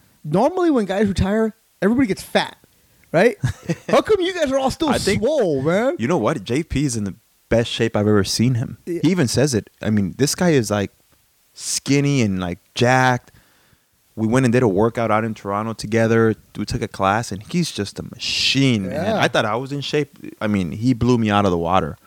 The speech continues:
Speaker 1: Good for
Speaker 2: And,
Speaker 1: him.
Speaker 2: you know, he's trying to live a healthier lifestyle, I guess. And there's just so much stuff
Speaker 1: Everybody
Speaker 2: out
Speaker 1: looks
Speaker 2: nowadays
Speaker 1: swole, man.
Speaker 2: that, that guys wanna stay in shape and you, you wanna look good.
Speaker 1: Who'd you play golf with?
Speaker 2: It was, um,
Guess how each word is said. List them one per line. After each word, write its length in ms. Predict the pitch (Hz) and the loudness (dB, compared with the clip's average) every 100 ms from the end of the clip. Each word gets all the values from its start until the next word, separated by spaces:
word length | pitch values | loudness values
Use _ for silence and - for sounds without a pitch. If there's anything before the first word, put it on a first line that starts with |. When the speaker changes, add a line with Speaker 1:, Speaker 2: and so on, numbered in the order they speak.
| _ | _
Speaker 1:
Good 240 | - 175 226 | -12 -6 -2
for 60 | |
Speaker 2:
And, 160 | 123 127 107 | 2 2 0
Speaker 1:
him. 60 | - - _ _ _ _ | -8 -20 _ _ _ _
Speaker 2:
you 100 | - | -8
know, 160 | 185 120 | -2 -2
he's 160 | 127 131 | -2 -2
trying 180 | 151 | -2
to 60 | 135 | -2
live 200 | 113 110 | -2 -2
a 60 | 101 | 0
healthier 420 | 98 101 104 104 | 0 0 -4 -2
lifestyle, 460 | 90 95 - 110 | -2 0 0 0
I 120 | 113 110 | 0 -4
guess. 320 | 117 123 - | -4 -4 -6
And 120 | 107 - | -12 -12
there's 240 | - 190 226 | -12 -12 -6
just 180 | 214 - | -4 0
so 100 | 226 | 2
much 360 | 190 - - - _ - _ _ _ _ _ | 2 0 -8 -14 _ -20 _ _ _ _ _
stuff 200 | - 208 139 139 | -2 0 2 0
Speaker 1:
Everybody 60 | - | 2
Speaker 2:
out 180 | 123 107 | 2 2
Speaker 1:
looks 80 | |
Speaker 2:
nowadays 460 | 110 113 107 107 101 | 0 0 0 -2 0
Speaker 1:
swole, 360 | 214 349 285 160 | 2 2 2 0
man. 340 | 147 110 104 | 0 0 0
Speaker 2:
that, 180 | - - | -4 -4
that 180 | 104 - _ _ - | -4 -4 _ _ -2
guys 240 | 107 110 | -2 0
wanna 200 | 110 107 | -4 -6
stay 200 | - 104 | -8 -8
in 120 | 104 | -8
shape 340 | 104 104 123 135 | -4 0 0 -2
and 300 | 120 92 - - _ _ - | -4 -4 -6 -14 _ _ -18
you, 120 | - - - | -14 -14 -12
you 120 | 113 | -4
wanna 220 | 120 135 | 0 2
look 200 | 139 117 | 2 2
good. 240 | 101 127 180 | 0 2 2
Speaker 1:
Who'd 100 | 165 | 2
you 60 | |
play 140 | 175 180 | 2 2
golf 200 | 175 156 | 0 0
with? 120 | 117 - _ _ _ _ _ | -4 -6 _ _ _ _ _
Speaker 2:
It 140 | - 139 | -2 0
was, 360 | 139 147 120 | 2 0 2
um, 580 | 131 123 113 107 104 98 | 2 4 2 0 -2 -8